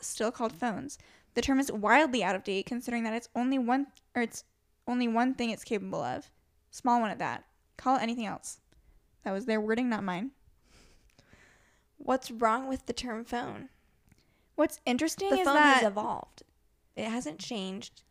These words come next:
Speaker 2: It has evolved.
Speaker 1: So it has changed. <laughs> I think that they are limiting, like, yeah, we know, like, the phone was invented as, like, you put in the number, you call someone, like,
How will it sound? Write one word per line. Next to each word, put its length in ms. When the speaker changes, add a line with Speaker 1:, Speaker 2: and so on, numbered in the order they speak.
Speaker 2:
It 100
has 200
evolved. 580
Speaker 1:
So 160
it 80
has 240
changed. 520
<laughs> 800
I 120
think 220
that 260
they 440
are 120
limiting, 600
like, 200
yeah, 160
we 120
know, 140
like, 180
the 100
phone 280
was 120
invented 640
as, 180
like, 280
you 140
put 140
in 100
the 60
number, 300
you 140
call 220
someone, 480
like, 240